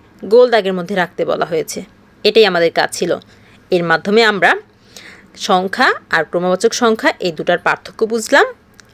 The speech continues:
উদাহরণের মাধ্যমেও সেটা ভালোভাবে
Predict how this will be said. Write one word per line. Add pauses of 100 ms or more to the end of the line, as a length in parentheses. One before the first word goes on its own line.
(140)
উদাহরণের
মাধ্যমেও (160)
সেটা
ভালোভাবে